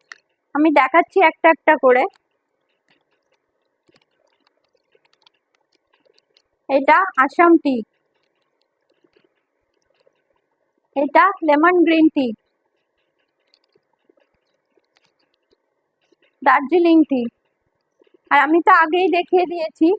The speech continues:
যে ওই দিকে আরও টি কিট দেওয়া রয়েছে, ওখানে সুগার রয়েছে, তারপরে মিল্ক পাউডার রয়েছে, পাশে একটা ইলেকট্রিক কেটল রয়েছে, ওটা তো আমি আগেই দেখিয়ে দিয়েছি। বিরাট এই বাড়ি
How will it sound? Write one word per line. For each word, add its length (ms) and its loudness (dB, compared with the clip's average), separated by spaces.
যে 100 6
ওই 120 6
দিকে 240 0
আরও 180 2
টি 100 4
কিট 180 -2
দেওয়া 200 4
রয়েছে, 340 0
ওখানে 240 0
সুগার 300 2
রয়েছে, 340 0
তারপরে 440 2
মিল্ক 180 0
পাউডার 340 4
রয়েছে, 300 2
পাশে 240 -2
একটা 260 -2
ইলেকট্রিক 440 -4
কেটল 260 -2
রয়েছে, 260 0
ওটা 180 0
তো 140 2
আমি 120 -6
আগেই 300 -4
দেখিয়ে 340 -4
দিয়েছি। 340 -6
বিরাট 420 4
এই 80 2
বাড়ি 240 2